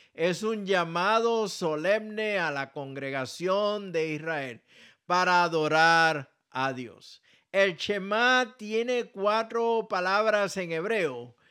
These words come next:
en el idioma hebreo, que se pueden traducir de diversas maneras en español.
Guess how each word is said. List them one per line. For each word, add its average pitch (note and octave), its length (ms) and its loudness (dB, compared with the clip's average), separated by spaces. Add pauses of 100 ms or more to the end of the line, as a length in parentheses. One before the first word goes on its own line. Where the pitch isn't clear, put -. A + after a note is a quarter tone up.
(240)
en D#3+ 200 -6
el E3+ 240 -2
idioma G#3+ 400 -2
hebreo, G#3+ 420 0
que G3 140 -4
se G#3 160 -6
pueden B3 420 -2
traducir A#3 720 -4
de A#3+ 120 0
diversas A#3 560 -2
maneras A#3 920 -4
en G#3 180 -8
español. D#3 540 -8